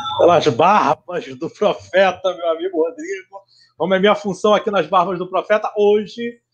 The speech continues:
eu vou comentar sobre uma pesquisa muito interessante que eu li essa semana sobre os limites da prática profissional no esporte. A gente tava aqui comentando sobre assuntos muito sérios, é algo mais ou menos desse gênero. São dois pesquisadores da Universidade do Norte do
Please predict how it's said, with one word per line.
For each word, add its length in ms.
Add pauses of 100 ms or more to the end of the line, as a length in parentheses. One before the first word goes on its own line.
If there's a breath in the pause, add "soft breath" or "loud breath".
(200)
eu 80
vou 120
comentar 440
sobre 180
uma 80
pesquisa 360
muito 540
interessante 760
que 80
eu 60
li 100
essa 180
semana 520 (440)
sobre 180
os 80
limites 760
da 120
prática 500
profissional 880 (240)
no 80
esporte. 500
A 40
gente 80
tava 160
aqui 160
comentando 420
sobre 200
assuntos 360
muito 160
sérios, 360 (560)
é 40
algo 200
mais 180
ou 60
menos 160
desse 260
gênero. 460 (220)
São 180
dois 180
pesquisadores 680
da 60
Universidade 480
do 80
Norte 440
do 80